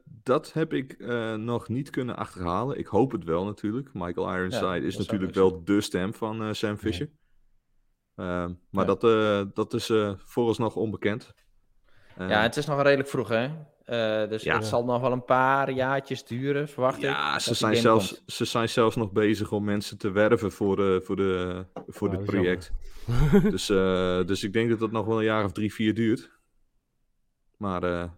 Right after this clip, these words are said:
Speaker 1: goed, er wordt in elk geval aan gewerkt. <laughs> Dus we hebben weer iets om naartoe te kunnen leven.
Speaker 4: Ja.
Speaker 2: Ja,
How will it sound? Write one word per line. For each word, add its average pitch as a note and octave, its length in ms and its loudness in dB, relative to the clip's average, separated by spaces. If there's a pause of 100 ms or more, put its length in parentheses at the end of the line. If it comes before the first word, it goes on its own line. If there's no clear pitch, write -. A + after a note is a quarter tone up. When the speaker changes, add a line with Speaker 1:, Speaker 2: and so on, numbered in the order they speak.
(160)
Speaker 1:
goed, - 480 -6
er G2+ 80 0
wordt B2 200 6
in C3 100 2
elk C3+ 120 2
geval A#2+ 260 0
aan G#2+ 100 -2
gewerkt. A#2+ 520 0 (480)
<laughs> C3 380 -4
Dus B2 180 -2
we A#2+ 80 6
hebben A2+ 200 4
weer G2 100 -2
iets A2+ 240 -4
om G#2+ 80 0
naartoe G2+ 280 -2
te - 100 -16
kunnen D#2+ 240 -6
leven. E2 360 -4 (320)
Speaker 4:
Ja. G#2 160 -8
Speaker 2:
Ja, G2 240 2